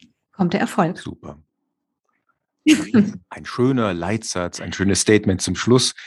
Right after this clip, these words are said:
Speaker 2: Liebe Anna, ich bedanke mich ganz, ganz herzlich für das Interview. Hat
Speaker 1: Ja,
Speaker 2: mir großen
Speaker 1: vielen Dank.
Speaker 2: Spaß gemacht.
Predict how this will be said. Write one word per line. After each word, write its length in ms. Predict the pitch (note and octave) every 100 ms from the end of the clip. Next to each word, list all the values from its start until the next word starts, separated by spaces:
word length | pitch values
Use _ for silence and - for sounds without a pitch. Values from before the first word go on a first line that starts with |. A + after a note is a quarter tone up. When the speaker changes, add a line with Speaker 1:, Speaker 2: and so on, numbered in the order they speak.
| - _
Speaker 2:
Liebe 220 | A#2+ A2+
Anna, 240 | G#2 F#2+ F2+
ich 120 | -
bedanke 300 | A#2 A2+ C3
mich 220 | B2+ -
ganz, 260 | B2+ C#3+ -
ganz 180 | B2+
herzlich 300 | - A#2+ A2+
für 80 | -
das 140 | G2+ -
Interview. 380 | C#3+ C#3 B2+
Hat 60 | A#2
Speaker 1:
Ja, 40 | G2+
Speaker 2:
mir 80 |
großen 280 | F#2+ A#2 G2+
Speaker 1:
vielen 100 | -
Dank. 100 | G#2
Speaker 2:
Spaß 120 | C#3 -
gemacht. 260 | C#3+ D3